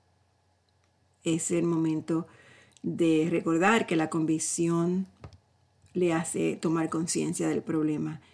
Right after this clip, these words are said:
y luego lo va a levantar y lo va a sacar de él. Así que la convicción que muchas veces al leer la palabra del Señor sentimos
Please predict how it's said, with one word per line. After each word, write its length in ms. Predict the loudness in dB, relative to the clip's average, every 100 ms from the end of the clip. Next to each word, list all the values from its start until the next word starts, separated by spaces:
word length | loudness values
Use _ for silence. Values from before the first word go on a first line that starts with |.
| -20 -20 _ -2
y 100 | 2
luego 260 | 4 4
lo 120 | 2 2
va 80 |
a 40 | 2
levantar 600 | 2 0 -2 -2 0 2
y 60 |
lo 120 | 2 0
va 80 |
a 40 | -4
sacar 300 | -8 -6 -2
de 240 | 0 0
él. 120 | 0 -6 _ _ _ _
Así 220 | -8 -6
que 280 | -4 -4 -4 -8 -20 -20 _ -2
la 220 | 0 0
convicción 840 | 0 0 0 0 0 -2 -4 -8 -14 -20 -20 -20 _
que 240 | -4 -2
muchas 420 | -2 -4 -4 -4
veces 360 | -4 -4 -4 -4
al 140 | -2
leer 180 | -2 0
la 160 | -2 -2
palabra 320 | -4 -2 -2
del 140 | -4
Señor 360 | -4 -4 -2 -2
sentimos 680 | -4 0 2 2 0 -6